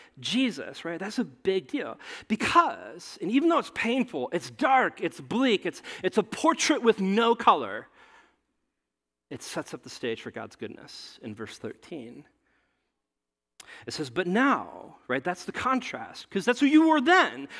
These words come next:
But guess what? "But now, in Christ Jesus, you who were once far off have been brought near by the blood of Jesus Christ," right? The far off people are the Gentiles. Like, they were totally separated, alienated.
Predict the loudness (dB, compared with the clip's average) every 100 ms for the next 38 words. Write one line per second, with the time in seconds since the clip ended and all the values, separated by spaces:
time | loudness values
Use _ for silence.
0 | -2 2 2 2 2 4 4 4 2 2
1 | 6 8 10 10 6 2 -8 -12 -16 -4
2 | -2 0 0 0 -2 2 2 2 -8 -12
3 | -14 -16 -18 -20 -20 -18 -4 4 6 6
4 | 0 -6 -14 -8 -2 0 0 0 0 -2
5 | -12 -6 -2 0 2 2 0 -4 -10 -10
6 | -6 -8 -6 -6 -6 -4 -4 -4 -8 -14
7 | -12 -12 -10 -6 -4 -4 -8 -14 -16 -16
8 | -16 -16 -16 -16 -20 -20 -20 -20 -20 -20
9 | -10 -6 -6 -6 -6 -2 0 6 10 10
10 | 10 8 8 6 6 6 4 4 -2 4
11 | 6 8 6 4 2 2 0 -2 -2 2
12 | 2 4 4 4 0 0 2 2 2 2
13 | 0 2 2 2 0 0 0 0 2 2
14 | 2